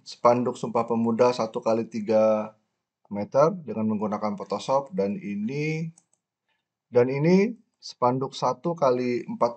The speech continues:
meter dengan menggunakan Photoshop. Kita akan edit dulu dengan menggunakan Photoshop untuk spanduk satu kali empat meter. Seperti ini, teman-teman. Nanti teman-teman akan mendapatkan file seperti ini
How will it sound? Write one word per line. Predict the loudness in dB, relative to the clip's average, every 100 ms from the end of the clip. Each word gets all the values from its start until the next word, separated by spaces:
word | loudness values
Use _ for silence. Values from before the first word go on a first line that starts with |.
| -4
meter | 2 4 4 2 -10 _ _ _ _ _ _
dengan | -6 -4
menggunakan | -2 -2 -4 -2 -4 -4
Photoshop. | -6 -8 0 2 2 -4 _ _ _ -20 _ _ _ _
Kita | -2 0 2
akan | 2 2
edit | 0 0 -2
dulu | 0 0 2
dengan | 0 0
menggunakan | 0 2 2 0 6 8 8 6
Photoshop | -2 0 2 0 -2 -8
untuk | -10 4 4 4 -2 _ _ _ _
spanduk | -20 _ -2 0 -4
satu | -4 -4 -4
kali | 2 4 4 -2
empat | -4 -4 -4
meter. | -6 -4 -4 -6 -10 _ _ _ _ _ _ _ _
Seperti | -12 -10 -6
ini, | -6 -2
teman-teman. | -2 0 -2 -2 -6 _ _ _ _ _ _
Nanti | 0 4
teman-teman | 6 8 8 8 8
akan | 8 8
mendapatkan | 6 6 4 2 4
file | 6 6
seperti | 2 0 0 2 -2
ini | 0 -2 -4